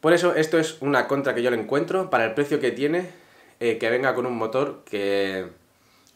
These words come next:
que hace ruido, porque entra el ruido, a no ser que lleves micro de solapa,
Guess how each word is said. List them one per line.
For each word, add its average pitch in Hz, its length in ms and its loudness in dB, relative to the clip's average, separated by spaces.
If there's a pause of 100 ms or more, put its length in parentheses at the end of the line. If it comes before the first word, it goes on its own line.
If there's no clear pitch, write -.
que 107 100 0
hace 104 180 0
ruido, 123 320 -2
porque 95 460 -4
entra 104 240 -4
el 92 60 -4
ruido, 120 220 -2
a 123 40 0
no 113 80 -4
ser 117 120 -6
que 107 80 -6
lleves 101 220 -6
micro 101 240 -6
de 98 100 -6
solapa, 113 540 -4